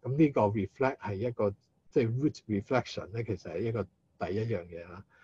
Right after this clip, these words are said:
第二樣嘢，希望我哋可以知道咗嗰個 be great,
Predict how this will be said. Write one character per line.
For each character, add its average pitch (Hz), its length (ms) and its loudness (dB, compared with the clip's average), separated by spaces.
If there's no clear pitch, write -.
第 123 60 2
二 117 60 6
樣 117 320 6
嘢， 113 240 0
希 143 160 4
望 107 260 4
我 98 140 -2
哋 95 180 -2
可 101 300 -4
以 104 300 0
知 180 260 8
道 135 160 8
咗 117 380 4
嗰 123 160 4
個 113 180 2
be 123 460 2
great, 151 400 8